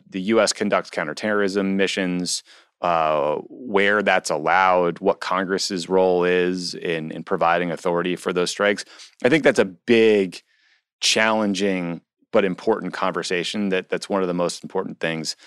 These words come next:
Biden is gonna do. And that sort of encompasses some of the areas where progressives are frustrated, like,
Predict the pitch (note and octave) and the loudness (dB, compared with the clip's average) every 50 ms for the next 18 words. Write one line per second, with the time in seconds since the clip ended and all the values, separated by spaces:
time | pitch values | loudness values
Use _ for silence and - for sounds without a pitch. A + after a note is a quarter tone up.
0 | - - _ _ - G#2 F#2+ F#2+ F#2 F#2 F2+ D#2+ D#2 - F2 E2+ F2 F#2 C#3+ D3+ | -20 -20 _ _ 0 2 2 2 2 0 -2 -6 -6 -6 -6 -6 -2 0 2 4
1 | C#3+ B2 A2 A2 - A#2 A#2 C3 B2+ A#2 - - A#2+ G2 G2 G2+ - - G#2 G2 | 6 6 6 4 4 4 4 4 2 2 2 2 0 2 0 -2 -2 -2 -4 -4
2 | F2 - F2+ E2 - - G2+ F#2 F2 E2+ D#2 - - - - - _ _ - B2 | -4 -6 -6 -4 0 0 2 2 2 0 -2 -6 -10 -12 -18 -20 _ _ 2 2
3 | A2+ G2+ F#2+ G2 F#2+ F#2 F2+ F2+ F2+ F2+ E2+ D#2 F2 E2 - - F#2 D#2+ G2 F#2 | 2 2 2 2 2 2 2 2 0 0 0 -2 -2 -4 -4 -6 -2 0 0 0
4 | - - F#2+ D#2+ F2 E2 - - G#2 F#2+ - - F#2+ F2+ F2+ F2 E2 - F2+ F2 | 0 -2 -4 -6 -6 -4 -2 0 0 0 0 -2 -2 -2 0 -2 -2 -2 0 2
5 | F#2 F#2+ F#2 F#2 F2 - - - | 2 2 2 0 -2 -6 -12 -16